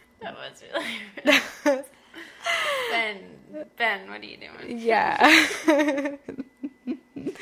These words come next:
Speaker 1: Okay, so the fight is over. Well, the fight doesn't happen, and they agree to disagree, and
Speaker 2: Mm-hmm.
Speaker 1: Volturi pieces out. And the Romanians are like, "What?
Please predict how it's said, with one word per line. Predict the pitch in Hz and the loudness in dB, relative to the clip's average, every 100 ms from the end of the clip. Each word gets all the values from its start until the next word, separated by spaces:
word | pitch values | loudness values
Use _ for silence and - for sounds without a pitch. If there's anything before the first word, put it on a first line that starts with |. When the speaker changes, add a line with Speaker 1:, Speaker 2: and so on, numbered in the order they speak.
| 427 415 370 339 339 - | -12 -10 -10 -14 -18 -20
Speaker 1:
Okay, | 370 349 311 | -16 -14 -14
so | 302 | -14
the | 302 | -16
fight | 302 277 294 311 | -10 -8 -8 -10
is | - | -14
over. | 233 247 240 190 196 202 214 233 226 _ - - - - _ | -14 -14 -14 -12 -10 -12 -16 -20 -20 _ -20 -20 -20 -20 _
Well, | 233 240 208 - - _ _ _ _ _ | -6 -4 -4 -8 -20 _ _ _ _ _
the | - | -14
fight | 214 202 | -14 -12
doesn't | 202 226 | -14 -14
happen, | 185 180 185 | -16 -16 -20
and | 185 185 | -20 -20
they | 185 180 180 190 185 - - _ _ _ _ _ | -18 -18 -18 -20 _ -20 -20 _ _ _ _ _
agree | 185 202 190 | -20 -20 -20
to | 185 | -18
disagree, | 180 175 180 175 175 175 | -20 -20 -20 -20 -20 -20
and | 180 185 175 170 165 _ _ - | -20 -20 -20 _ _ _ _ -10
Speaker 2:
Mm-hmm. | 220 208 196 185 190 | -8 -6 -8 -10 -10
Speaker 1:
Volturi | 190 202 190 175 | -12 -14 -18 -20
pieces | 170 185 180 | -20 -20 -20
out. | 170 170 - _ _ _ _ _ _ _ _ _ _ | -18 -18 -20 _ _ _ _ _ _ _ _ _ _
And | - | -20
the | 180 | -20
Romanians | 185 180 175 165 170 165 | -18 -20 -20 -20 -20 -20
are | 175 | -20
like, | - _ 233 | -20 _ -18
"What? | 240 - | -16 -16